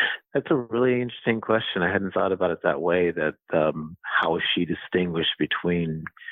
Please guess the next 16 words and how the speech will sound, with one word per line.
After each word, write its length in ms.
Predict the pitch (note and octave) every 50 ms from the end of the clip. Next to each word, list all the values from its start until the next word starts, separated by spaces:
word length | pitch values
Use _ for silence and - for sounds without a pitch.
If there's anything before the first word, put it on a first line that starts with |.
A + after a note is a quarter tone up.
| - - - - _ F2
um, 400 | E2+ D#2 D#2 D#2 D#2 D#2 D#2 D#2 - - -
sacred 360 | F2 E2+ - - E2 D#2 D2+
and 140 | D#2+ D#2+ D#2 -
secular 400 | - D#2+ D#2 - - E2 D#2 D#2
music. 420 | D#2 E2 E2 E2 D#2+ - D#2+ D#2 -
I 80 | F2+ F#2+
mean, 260 | F2+ F#2 F#2 F2+ E2+ - - - - - - - _
it 80 | A#2 A2
was 220 | G#2+ A2 G2 F#2
religious 460 | G#2 A2 G#2+ B2+ D3+ D#3+ D#3 D3 B2 - - _ _ C3
themed 360 | C3+ D#3+ E3+ E3 C3+ A#2+ F#2
music, 480 | F2 D#2 C#2 C2 - - - - - - - - _ _ -
um, 460 | F2+ F2+ F2 E2+ E2+ - F#2 F#2 F2
and 360 | D#2 E2 F2+ E2+ F2 E2 D#2+ - - - -
she, 180 | - A#2 A2 - - - - - - - - - - -
she, 220 | - A#2 G#2+ G#2